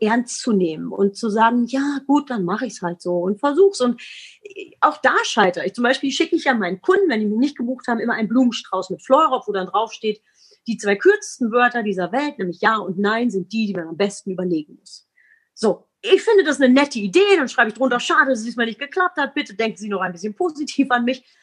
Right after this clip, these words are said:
Da hat mich einer angerufen, hat mich volle Pulle angeschnauzt, warum ich ihm die scheiß Blumen geschickt habe. Ich sage, „Entschuldigung, ich wollte nur nett sein.“ Da brüllte er und sagte,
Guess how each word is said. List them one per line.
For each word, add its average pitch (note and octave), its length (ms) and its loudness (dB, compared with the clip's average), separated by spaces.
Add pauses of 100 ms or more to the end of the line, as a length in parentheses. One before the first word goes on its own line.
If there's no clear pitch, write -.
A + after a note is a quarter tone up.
(180)
Da - 80 4
hat G4 80 2
mich D#4+ 140 4
einer B3 200 2
angerufen, C4 300 -2
hat A#3 80 -2
mich B3+ 140 -10
volle B4 360 0
Pulle F#4+ 200 4
angeschnauzt, B3+ 600 0
warum B3 180 2
ich C#4 100 0
ihm C4+ 80 0
die B3 80 -2
scheiß - 300 0
Blumen E4 220 2
geschickt G#3 280 -4
habe. F#3 100 -8
Ich G3 60 -10
sage, G3 240 -6 (480)
„Entschuldigung, A3+ 480 -2
ich G#3 100 -10
wollte G#3+ 180 0
nur G#3+ 80 0
nett A#3+ 220 0
sein.“ D#3+ 220 -6
Da - 160 -16 (100)
brüllte G#4 440 2
er - 140 -16
und - 80 -16
sagte, B3 300 -4